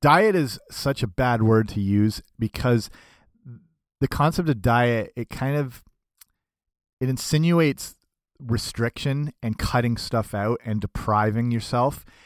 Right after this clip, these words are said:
And that's what, when people think of a diet, that's what they think. They got, they can't eat, they gotta take all this stuff away, calories have to go way down, they can't enjoy anything. So it's a very bad approach. So the problem is that term is still used even when it's in conjunction with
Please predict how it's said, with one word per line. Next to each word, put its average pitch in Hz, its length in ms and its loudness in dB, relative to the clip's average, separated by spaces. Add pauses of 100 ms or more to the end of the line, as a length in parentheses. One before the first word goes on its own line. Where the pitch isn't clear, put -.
(300)
And 110 440 -4
that's 135 340 0
what, 139 160 2
when 123 100 0
people - 240 -4
think - 280 -4
of 117 80 -4
a 110 40 -2
diet, 117 340 -2
that's 104 160 -8
what 110 60 -2
they 98 60 -4
think. 113 140 -2
They 101 100 -4
got, 104 240 -2
they 104 160 -6 (100)
can't 104 320 -6
eat, 120 300 -8
they 110 80 -6
gotta 101 180 -4
take 98 160 -8
all 101 80 -4
this 95 120 -8
stuff - 260 -6
away, 104 380 -2 (340)
calories 117 340 0
have 113 140 -4
to 107 80 -8
go 110 120 2
way 107 140 2
down, 104 220 -2
they 98 40 -2
can't 101 220 -4
enjoy 101 320 -2
anything. 104 320 -2
So 120 100 -2
it's 117 140 -2
a 113 60 -8
very 135 220 0
bad 117 260 0
approach. 113 420 -2
So 113 220 0 (360)
the 127 80 -4
problem 147 520 0 (180)
is 113 240 -6
that 127 300 -2
term 131 360 -2
is 117 80 -2
still 120 260 -4
used 113 520 -2
even 123 360 0
when 113 180 0
it's 107 260 -8
in 117 140 -4
conjunction 113 640 -2
with 104 260 -4